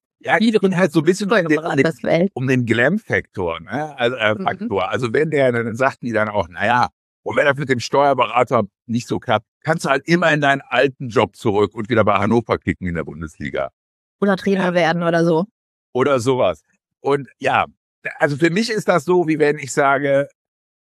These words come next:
Speaker 1: „Ich bin Rockstar, ich trete im Müngersdorfer Stadion auf und sage kurz davor das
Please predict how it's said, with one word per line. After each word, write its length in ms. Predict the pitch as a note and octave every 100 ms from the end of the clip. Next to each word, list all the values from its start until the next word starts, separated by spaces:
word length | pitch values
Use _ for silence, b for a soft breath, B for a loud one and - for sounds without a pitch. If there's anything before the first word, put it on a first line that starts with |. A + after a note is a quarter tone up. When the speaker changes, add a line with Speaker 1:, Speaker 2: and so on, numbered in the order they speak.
| -
Speaker 1:
„Ich 160 | B2+ B2
bin 120 | C3+
Rockstar, 520 | A2+ B2+ - E3+ G3+ A3 _ _ _ _
ich 240 | A#2+ A#2 -
trete 340 | C3 C#3 C3+
im 120 | A2+
Müngersdorfer 480 | A#2+ C#3 B2 A#2+ G#2+
Stadion 520 | - B2+ C3 D3 D#3
auf 380 | C#3 B2+ C#3 C3
und 300 | - A2+ G#2+
sage 420 | - A2 A#2+ B2 A#2
kurz 500 | - C3+ D#3+ - _ _ _ _
davor 500 | A2 A2 - C3 C3+
das 320 | A#2+ A2 G#2+